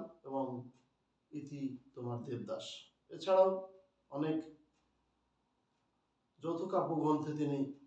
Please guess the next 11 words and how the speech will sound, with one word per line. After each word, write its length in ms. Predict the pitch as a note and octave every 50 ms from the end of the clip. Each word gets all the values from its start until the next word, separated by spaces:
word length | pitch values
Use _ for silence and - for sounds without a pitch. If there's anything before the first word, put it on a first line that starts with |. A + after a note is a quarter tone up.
| - _ _ -
তার 180 | C#3 C3+ B2+ A#2+ A#2 -
লেখা 300 | A#2+ - C3+ C3 C3+ B2+ - A#2+ A#2+ - - _ -
ছাপিয়েছেন। 600 | - - B2 A2+ A#2+ B2+ C3+ C3+ C3+ C#3 C#3+ D3 D3+ D3+ - - _ _ _ _ _ _ _ _ _ _ _ _ _ _ _ _ _ -
তার 140 | D#3+ E3+ F#3
এখনো 380 | F#3 F#3 - G#3 G#3+ G#3+ G#3+ G#3 G3+ G#3+ -
অসংখ্য 400 | - - G3 G3 G3 F#3 F#3+ G3 F#3+ F#3
কবিতা, 380 | F#3 F3 F3 E3+ - E3 E3+ E3 E3 E3 E3 - - - _ - B2+ B2
গান 280 | C3+ C#3 C#3+ D3 D3 D3+ D3+ D#3 D#3 D#3+ - - _ _ _ _ _ _ _ _ _ _ _ _ _ _ _ _ _ _ _ _ _ _ _ _ _ _ _ _ _ _ _ _ _ _ _ _ _ -
অপঘোষ-, 480 | - - - D#3+ D#3 - C#3+ C#3 C#3 - - -
অপঘোষিত 480 | - - D#3 D3 D3+ D3 - D3+ D#3 D#3
রয়েছে 360 | D#3 D3+ D3+ C#3+ C#3 - -